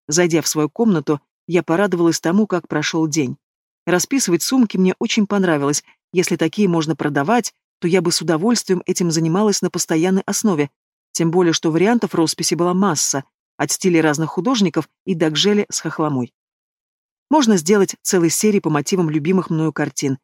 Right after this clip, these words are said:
например, "Виадук в Истаке" Жоржа Брака, "Пшеничное поле" с кипарисами или "Звездная ночь" Ван Гога,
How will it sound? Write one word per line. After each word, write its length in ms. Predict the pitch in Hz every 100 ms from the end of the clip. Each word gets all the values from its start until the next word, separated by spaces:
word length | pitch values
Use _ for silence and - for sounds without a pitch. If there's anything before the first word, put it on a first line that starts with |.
| _ -
например, 440 | 165 165 180 170 - _
"Виадук 440 | 151 160 156 175 160
в 60 |
Истаке" 460 | 160 - 143 156 180
Жоржа 360 | 160 170 160 165
Брака, 400 | 160 160 - 160 _ _ _
"Пшеничное 520 | - 220 190 - 180
поле" 240 | 151 208 190
с 80 | -
кипарисами 640 | 180 160 190 247 202 175
или 300 | 170 175 165
"Звездная 400 | - 165 165 165
ночь" 220 | 160 156 -
Ван 180 | 180
Гога, 320 | 180 165 151